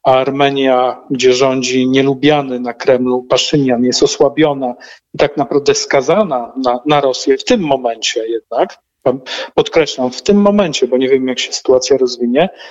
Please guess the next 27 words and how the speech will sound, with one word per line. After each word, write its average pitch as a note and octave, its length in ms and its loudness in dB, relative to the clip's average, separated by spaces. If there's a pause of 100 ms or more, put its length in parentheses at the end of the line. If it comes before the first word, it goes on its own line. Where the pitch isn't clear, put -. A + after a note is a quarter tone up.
(300)
to F3+ 100 2
jednak F3+ 220 2
długoterminowo F#3 800 0
to G3 100 0
jest - 160 -2
porażka A#3 640 2
Rosji, A#3+ 420 0
bo F3+ 320 2 (500)
no, E3+ 300 0
jednak F#3+ 500 0
wszystkie - 720 0
kraje D#3+ 600 0
w, - 320 -8
e, C#3 720 0
tej C#3 140 2
przestrzeni F#3+ 580 0
postsowieckiej, C#3+ 1160 0
wszystkie - 340 0
te D3+ 140 0
kraje, D3 440 2
które C#3+ 280 2
przez C#3+ 340 -2
ostatnie D#3+ 420 0
ćwierć C#3+ 440 0
wieku, C3 360 0
przez - 240 -2
ostatnie - 440 0